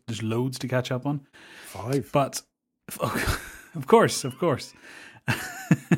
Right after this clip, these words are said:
Speaker 1: So, um, yeah, I, I actually bought the film on Apple iTunes, buy your movies here, whatever, what's it, it is, which I've never done before,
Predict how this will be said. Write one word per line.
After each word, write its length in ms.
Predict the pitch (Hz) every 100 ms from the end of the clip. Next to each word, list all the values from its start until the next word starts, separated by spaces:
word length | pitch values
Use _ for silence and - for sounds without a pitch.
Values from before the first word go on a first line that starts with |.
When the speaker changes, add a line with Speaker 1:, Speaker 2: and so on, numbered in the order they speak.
| - _ _ - - - 185 - _ _ _ _ 139 - - 123 -
Speaker 1:
So, 360 | - 156 151
um, 460 | 147 143 139 131 - _
yeah, 220 | 196 311
I, 40 | 160
I 220 | 143 123
actually 340 | 156 175 -
bought 480 | 147 - 113 131 160
the 80 | 156
film 360 | - 151 143 135
on 200 | 120 -
Apple 720 | 117 123 151 135 131 123 120 -
iTunes, 720 | 123 127 - 131 127 123 117 -
buy 160 | - 120
your 160 | 123 120
movies 440 | 127 123 123 120
here, 240 | - 131 156
whatever, 300 | 151 151 156
what's 260 | 156 151
it, 80 | 165
it 80 | 165
is, 280 | 170 180 - _ - - _
which 180 | 143 135
I've 100 | 127
never 220 | 135 135
done 180 | 139 139
before, 420 | 139 143 143 143